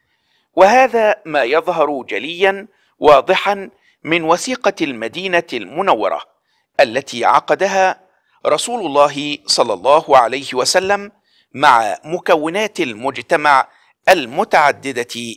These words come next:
فيها، وذلك في بداية العهد الجديد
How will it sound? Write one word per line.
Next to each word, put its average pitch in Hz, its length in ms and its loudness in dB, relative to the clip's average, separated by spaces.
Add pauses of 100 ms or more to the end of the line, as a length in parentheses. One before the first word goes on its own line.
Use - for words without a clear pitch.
فيها، 117 520 -6 (1120)
وذلك 196 840 4
في 147 200 -10
بداية 143 520 0 (160)
العهد 135 600 -2 (100)
الجديد 131 580 -8